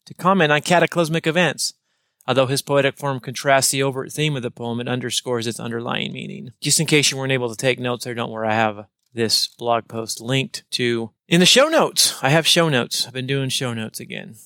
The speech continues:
'cause that's what the people wanted. All right, no one actually requested 'em. I just figured if, you know, I'm talking about something in the podcast, you might want to put a link to it in the show. Any lesson plan ideas here?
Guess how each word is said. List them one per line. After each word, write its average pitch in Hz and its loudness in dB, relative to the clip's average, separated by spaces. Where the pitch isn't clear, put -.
'cause 113 -16
that's 117 -8
what - -16
the - -20
people 123 -14
wanted. 110 -6
All 127 2
right, 117 2
no 120 4
one 117 4
actually 113 2
requested 117 -2
'em. 117 -6
I 117 -6
just 104 -8
figured 117 -6
if, 120 -12
you 113 -4
know, 110 2
I'm 107 0
talking 117 2
about 113 0
something 107 -2
in 110 -10
the 104 -14
podcast, 120 0
you 170 -20
might 127 0
want 127 0
to 135 -4
put 165 2
a 160 4
link 175 2
to 170 0
it 131 0
in 120 -4
the 113 -2
show. - -6
Any 185 0
lesson 196 4
plan 208 4
ideas 208 4
here? 226 2